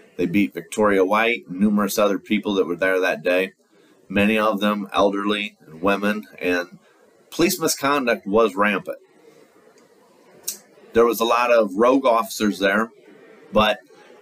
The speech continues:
as a whole, I don't believe that the police themselves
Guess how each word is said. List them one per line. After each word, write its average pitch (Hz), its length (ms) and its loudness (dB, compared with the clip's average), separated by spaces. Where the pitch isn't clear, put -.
as 160 200 2
a 127 60 -2
whole, 120 500 2
I 127 80 2
don't 135 260 0
believe 123 520 2
that 101 220 0
the 92 80 -4
police 139 500 0
themselves 104 1040 0